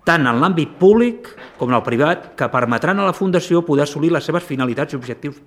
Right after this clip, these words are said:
principals.» Escolti, tot allò que sigui fer un suport perquè pugui desenvolupar les seves actuacions, sí. Que es pretengui pel fet de comptar amb membres del patronat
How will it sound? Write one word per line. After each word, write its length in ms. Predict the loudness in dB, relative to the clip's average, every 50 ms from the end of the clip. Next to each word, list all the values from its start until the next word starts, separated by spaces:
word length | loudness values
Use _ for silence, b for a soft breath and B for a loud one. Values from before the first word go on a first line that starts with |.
| -20 -20 -20
principals.» 640 | -18 -18 -16 -16 -16 -14 -14 -16 -18 -20 -20 _ _ b b b b b
Escolti, 320 | b -8 -6 -6 -6 -8 -10 -14 -18 -14
tot 160 | -12 -8 -6
allò 200 | -6 -6 -6 -6
que 100 | -6 -8
sigui 320 | -6 -6 -6 -6 -8 -10 -14 -18 b b b b b
fer 120 | -10 -8 -8
un 100 | -6 -6
suport 520 | -8 -6 -2 -2 -2 -2 -2 -6 -16 b b b b b b b b b -10
perquè 380 | -10 -10 -10 -10 -12 -12 -12 -12 -16 -20 _
pugui 220 | _ -8 -6 -6 -6
desenvolupar 540 | -6 -6 -8 -8 -6 -8 -8 -6 -4 -6 -6
les 100 | -6 -6
seves 220 | -8 -10 -8 -10
actuacions, 560 | -12 -12 -12 -14 -12 -8 -8 -8 -8 -10 -12 -10
sí. 160 | -8 -8 -8 -8 -12 B B B B B B B B B
Que 80 | -8 -8
es 120 | -8 -8 -8
pretengui 480 | -8 -8 -6 -4 -2 -2 -2 -2 -2 -2
pel 140 | -4 -6 -8
fet 140 | -6 -8 -6 -6
de 60 | -8
comptar 280 | -8 -10 -12 -10 -8 -8
amb 100 | -8 -6
membres 260 | -8 -8 -8 -10 -10 -12
del 80 | -12 -10
patronat 520 | -10 -10 -10 -10 -8 -8 -8 -8 -10 -14